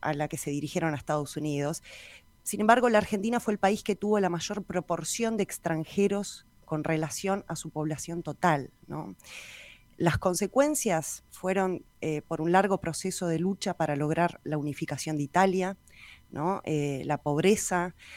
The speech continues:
la población rural se encontraba absolutamente empobrecida, sin encontrar trabajo, tampoco las ciudades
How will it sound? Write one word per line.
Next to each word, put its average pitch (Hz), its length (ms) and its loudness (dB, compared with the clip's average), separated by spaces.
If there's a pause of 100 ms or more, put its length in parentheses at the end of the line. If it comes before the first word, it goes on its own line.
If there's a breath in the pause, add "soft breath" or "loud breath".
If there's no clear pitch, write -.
(180 loud breath)
la 147 400 2
población 147 520 0
rural 170 380 6
se 160 140 -2
encontraba 151 600 2
absolutamente 156 680 -2
empobrecida, 175 880 0
sin 147 200 -8
encontrar 143 400 -4
trabajo, 160 560 4
tampoco 143 360 -6
las 135 160 -4
ciudades 135 500 -4